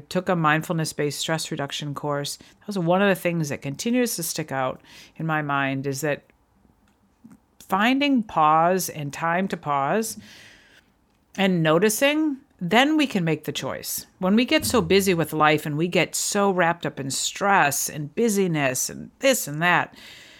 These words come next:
like, we don't ti-, take time to pause. And so we can't notice. But when we do, when we slow down enough to notice and pause, and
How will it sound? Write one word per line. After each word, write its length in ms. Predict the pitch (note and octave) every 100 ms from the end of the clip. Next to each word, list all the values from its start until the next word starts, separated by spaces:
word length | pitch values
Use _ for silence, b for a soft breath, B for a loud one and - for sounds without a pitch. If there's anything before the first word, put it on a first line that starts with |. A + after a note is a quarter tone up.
| B
like, 100 | -
we 120 | A3 D4+
don't 180 | D#4+
ti-, 240 | - B3+ -
take 180 | - C4+
time 260 | - A#3+ C4+
to 60 |
pause. 480 | E3+ - A#3+ F#3 -
And 100 | F3
so 160 | D#3+ A#3
we 140 | A#3
can't 400 | A3+ - A#3 B3
notice. 600 | D3+ C3+ B2 - - - _ _ _ b b b b b b
But 80 | F#3+
when 240 | G3+ B3
we 120 | B3 F3
do, 460 | - F3 G#3 C4
when 160 | C#4+ G#3
we 100 | F3
slow 380 | - - G3 G#3+
down 220 | G#3+ G#3+
enough 260 | G#3 G3+ -
to 120 | D#3+
notice 480 | D#3 D#3 F3+ F#3 E3
and 160 | C#3
pause, 800 | - A#2 B2+ D#3+ A#3 C4+ C4 - - _ _ _ _ _ _ _ _ _ _ _ _ _ _ _ _ _ -
and 240 | F#3 F3+